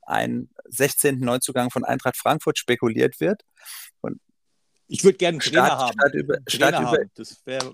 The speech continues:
Speaker 1: Oder
Speaker 2: vielleicht
Speaker 1: Trainer,
Speaker 2: ein
Speaker 1: ja, aber das ist ja eine zentrale Position zumindest, aber,
Speaker 2: Ja.
Speaker 1: ähm, auch über, über relative Nichtigkeiten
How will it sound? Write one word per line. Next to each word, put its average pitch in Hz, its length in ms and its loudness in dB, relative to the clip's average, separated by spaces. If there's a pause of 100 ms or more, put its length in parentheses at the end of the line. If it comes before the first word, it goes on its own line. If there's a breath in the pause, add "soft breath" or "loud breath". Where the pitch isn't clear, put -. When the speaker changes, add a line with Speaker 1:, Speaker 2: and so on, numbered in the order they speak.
(200)
Speaker 1:
Oder 120 120 4
Speaker 2:
vielleicht 123 120 0
Speaker 1:
Trainer, 135 260 4
Speaker 2:
ein 120 60 6
Speaker 1:
ja, 123 80 8
aber 139 120 2
das 143 100 2
ist - 80 -4
ja 147 60 6
eine 143 140 4
zentrale 127 440 2
Position 123 480 -6
zumindest, 151 440 -6
aber, 123 200 2 (140 loud breath)
Speaker 2:
Ja. 120 240 0
Speaker 1:
ähm, 120 260 0
auch 127 180 4
über, 135 260 4
über 127 200 2 (140)
relative 135 420 -2
Nichtigkeiten 135 800 -4